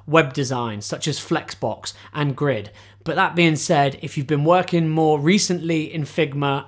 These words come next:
the concepts of stacks, auto layout, and Flexbox do translate quite well into Webflow. And yes, there is a steeper learning curve, and you probably won't go from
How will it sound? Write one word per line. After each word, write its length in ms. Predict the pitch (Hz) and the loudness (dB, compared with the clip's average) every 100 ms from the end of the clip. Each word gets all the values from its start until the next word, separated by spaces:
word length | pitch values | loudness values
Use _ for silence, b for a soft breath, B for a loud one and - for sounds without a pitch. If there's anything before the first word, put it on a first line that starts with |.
| - | -10
the 80 | |
concepts 500 | - 175 170 175 - | -2 2 2 0 -4
of 80 | 139 | -6
stacks, 500 | - - 170 170 - - | -2 4 6 4 -2 -2
auto 280 | 175 165 151 | -2 0 0
layout, 360 | 147 135 131 | 2 0 -2
and 80 | 147 | -6
Flexbox 680 | - 208 - - 151 135 - B - | 0 0 0 0 0 0 -6 B 2
do 200 | 160 170 | 4 6
translate 760 | - 165 156 131 135 127 - | 4 2 2 0 -2 -2 -6
quite 340 | - 190 190 165 | 2 4 4 4
well 340 | 151 135 120 B B | 4 4 0 B B
into 260 | 151 135 127 | -4 -2 0
Webflow. 560 | 131 127 - 113 98 - - - | 0 0 -4 -6 -6 -12 -20 2
And 240 | 170 165 151 | 2 2 -2
yes, 360 | 139 185 180 | 4 6 6
there 240 | - 165 160 | 0 0 0
is 80 | 147 | -2
a 60 | |
steeper 400 | 139 - 202 170 | -4 -2 -2 0
learning 380 | 156 156 147 139 | 0 0 0 -2
curve, 340 | 131 135 131 - | -4 -2 -2 -4
and 160 | 156 143 | -4 -4
you 80 | |
probably 440 | 143 - 190 202 185 | -4 -2 0 2 2
won't 340 | 151 165 160 | 2 2 0
go 240 | 156 156 143 | 0 0 -2
from 400 | - 139 135 | 0 0 0